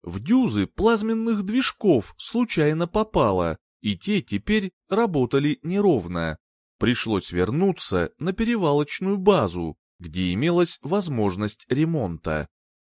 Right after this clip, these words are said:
Мы пока решили продолжить разведку. Правда, в очередном осколке за нами погналась какая-то хрень. «Я его сейчас приложу!» — крикнул я, уворачиваясь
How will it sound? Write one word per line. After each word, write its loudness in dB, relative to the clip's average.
Мы 0
пока 0
решили 0
продолжить 0
разведку. -2
Правда, 0
в -4
очередном -2
осколке 0
за -2
нами -4
погналась -2
какая-то 2
хрень. 0
«Я 6
его 4
сейчас 2
приложу!» — 2
крикнул -2
я, 2
уворачиваясь 0